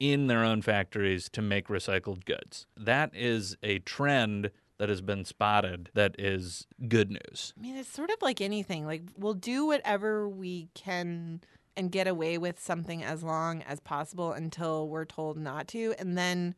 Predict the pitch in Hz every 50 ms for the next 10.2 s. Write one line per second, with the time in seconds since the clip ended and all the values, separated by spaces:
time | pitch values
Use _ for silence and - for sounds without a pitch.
0 | _ - - 208 220 196 - 220 180 202 240 247 233 - - 196 185 180 156 147
1 | 147 147 143 135 143 - - 123 135 139 - - - - - 78 - 190 - _
2 | - - - - 185 - 113 160 165 208 180 - 92 - - _ _ - 113 117
3 | 113 143 151 147 170 170 165 151 165 147 120 - - 95 107 101 104 117 147 147
4 | 143 180 175 185 - 92 - - _ _ _ _ _ _ - - - - - -
5 | - - - - 571 539 508 466 403 - 233 226 277 277 302 349 480 554 571 539
6 | 453 - 190 220 214 233 240 247 - 214 202 196 190 196 190 180 170 165 170 170
7 | 170 160 135 - 170 - - 160 - - - 160 160 160 156 160 165 156 151 151
8 | 156 147 143 - - - _ _ 165 156 151 147 147 135 127 135 120 95 82 87
9 | 147 160 - _ - - _ - 127 127 127 117 - - - - - 110 123 120
10 | 120 107 82 -